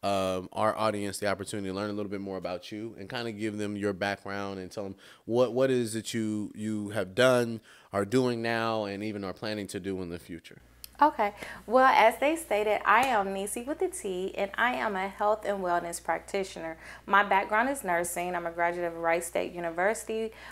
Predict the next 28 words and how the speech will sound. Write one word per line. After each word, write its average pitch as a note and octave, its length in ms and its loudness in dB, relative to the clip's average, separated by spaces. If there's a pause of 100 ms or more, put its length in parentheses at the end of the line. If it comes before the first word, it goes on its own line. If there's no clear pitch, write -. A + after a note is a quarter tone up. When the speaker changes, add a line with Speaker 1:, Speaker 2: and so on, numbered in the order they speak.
(240)
Speaker 2:
bachelor's F#3+ 480 4
in F3+ 140 -2
science F3+ 440 -2
in F3 200 -2
nursing. G3 460 0
I - 100 0
have G3 200 -2
been F#3 140 -2
in F3 160 -4
healthcare F3+ 540 -2
for - 200 -4
over E3+ 520 -2 (600)
Nineteen B3 760 2
years, B3 300 0
I A#3+ 100 4
say A#3 180 0
about G3 220 2
a F#3 60 -2
good F#3 260 -2
twenty-three. F#3+ 840 -2
So F3+ 220 2
healthcare G#3 480 4
is F3+ 260 0 (160)
all F#3+ 320 12
I B3+ 200 2
know. F3 600 2
Um, F3+ 440 2 (500)
I'm G3 440 8